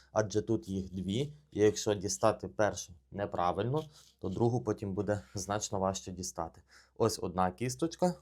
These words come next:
а другу зараз буде видно, ми м'ясце звідси підчистимо акуратненько.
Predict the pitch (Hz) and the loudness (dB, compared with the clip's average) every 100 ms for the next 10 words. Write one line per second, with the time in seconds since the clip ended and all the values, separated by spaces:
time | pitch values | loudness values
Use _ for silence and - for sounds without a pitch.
0 | - 101 104 135 127 107 110 98 95 98 | -2 0 2 2 4 6 6 4 2 2
1 | 104 110 98 101 101 - - - - 98 | 4 2 2 -2 -4 -12 -20 -14 -2 0
2 | 101 - 110 104 98 101 - 98 - _ | 2 2 2 2 0 -4 -4 -6 -8 _
3 | - 98 - - 85 - 107 113 - 131 | -8 -8 -8 -8 -6 -4 -2 0 0 -2
4 | 143 143 147 156 156 170 | 2 4 4 2 0 -2